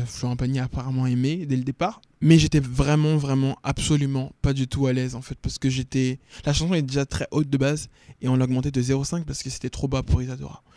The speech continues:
Du coup, j'ai fait le compromis. Et, euh, ça fait que, ben,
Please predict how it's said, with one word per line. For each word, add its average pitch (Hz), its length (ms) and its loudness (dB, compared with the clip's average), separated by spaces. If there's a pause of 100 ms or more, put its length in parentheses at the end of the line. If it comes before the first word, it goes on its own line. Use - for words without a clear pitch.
(280)
Du - 100 -14
coup, 131 100 -8
j'ai 131 140 -8
fait 117 100 -10
le 113 40 -10
compromis. 123 480 -2 (640)
Et, 127 220 0
euh, 113 200 0
ça 113 160 -6
fait 156 140 -6
que, 131 80 -10
ben, 123 340 -8